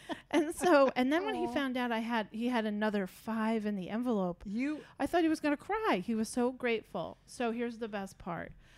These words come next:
Speaker 2: So,
Speaker 1: That's so
Speaker 2: a
Speaker 1: sweet.
Speaker 2: lot about my job is that I'm front of house, so oftentimes my path does not cross with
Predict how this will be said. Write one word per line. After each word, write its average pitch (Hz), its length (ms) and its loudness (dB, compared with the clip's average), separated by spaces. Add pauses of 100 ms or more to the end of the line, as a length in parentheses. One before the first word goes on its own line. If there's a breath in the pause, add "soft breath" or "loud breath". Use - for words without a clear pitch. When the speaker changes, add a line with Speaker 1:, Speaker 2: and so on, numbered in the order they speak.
(340 soft breath)
Speaker 2:
So, 233 400 4
Speaker 1:
That's - 220 -16
so 285 60 -10
Speaker 2:
a 277 100 -10
Speaker 1:
sweet. - 80 -4
Speaker 2:
lot 233 480 2
about 202 400 -4
my 196 220 -4
job 185 580 -2
is 185 140 -8 (100)
that 170 380 -6 (200)
I'm 208 220 0
front 202 260 -6
of 185 80 -10
house, 262 480 -4
so 190 540 0 (600 soft breath)
oftentimes 254 720 2
my 208 320 -2
path 202 580 -4
does 190 180 -8
not 190 240 -10
cross 175 580 -4
with 180 140 -8